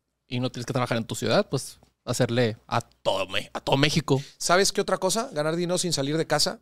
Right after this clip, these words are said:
Speaker 1: ¿Qué?
Speaker 2: Si haces cosas en la casa y las vendes por Facebook Marketplace, por ejemplo, oye, si haces galletas, si
Speaker 1: Ujú.
Speaker 2: haces pasteles, si haces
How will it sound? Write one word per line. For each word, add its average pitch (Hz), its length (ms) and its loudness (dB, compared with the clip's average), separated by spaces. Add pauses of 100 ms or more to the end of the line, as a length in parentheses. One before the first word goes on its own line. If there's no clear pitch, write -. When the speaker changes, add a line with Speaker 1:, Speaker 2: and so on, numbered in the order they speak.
Speaker 1:
¿Qué? - 220 -14 (680)
Speaker 2:
Si 123 840 2 (120)
haces 165 400 4
cosas - 440 2
en 160 140 0
la 127 80 2
casa 180 360 4
y 180 60 2
las 131 220 0
vendes 147 300 -2
por 123 180 -6
Facebook 139 360 -6
Marketplace, 143 600 -4
por 127 140 -6
ejemplo, 143 420 -6
oye, 139 160 -8
si 156 100 2
haces 143 220 0
galletas, 110 720 -2 (460)
si 113 600 -4
Speaker 1:
Ujú. 120 80 2
Speaker 2:
haces 143 200 2
pasteles, 123 840 0 (320)
si - 200 0
haces 151 600 2